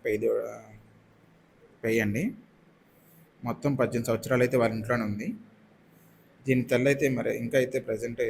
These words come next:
ఉందండి, వాళ్ళ ఇంటి షెడ్‌లోనే ఉందండి. దాని సంవ-, వయసు వచ్చేసరికి ఇరవై ఒక్క సంవత్సరాలు. పదిహేడు ఏడు రెండు వేల ఇరవై నాలుగు బుధవారం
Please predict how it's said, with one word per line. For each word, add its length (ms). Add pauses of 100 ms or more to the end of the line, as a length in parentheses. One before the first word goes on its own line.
(440)
ఉందండి, 240
వాళ్ళ 160
ఇంటి 120
షెడ్‌లోనే 360
ఉందండి. 480 (720)
దాని 220
సంవ-, 280 (100)
వయసు 240
వచ్చేసరికి 340
ఇరవై 160
ఒక్క 140
సంవత్సరాలు. 520 (2250)
పదిహేడు 640
ఏడు 300
రెండు 200
వేల 100
ఇరవై 160
నాలుగు 220
బుధవారం 440